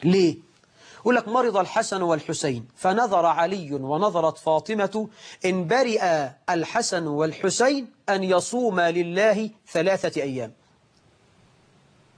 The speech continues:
نذر أن يصوم ثلاثة أيام لله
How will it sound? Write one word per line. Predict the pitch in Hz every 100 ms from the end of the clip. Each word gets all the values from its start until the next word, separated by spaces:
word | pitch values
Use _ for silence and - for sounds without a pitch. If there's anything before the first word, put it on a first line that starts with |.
| _ _ _ -
نذر | 131 190 185 170 160
أن | 160
يصوم | 147 - 247 240
ثلاثة | 202 139 196 214 208 214
أيام | 202 233
لله | 226 220 262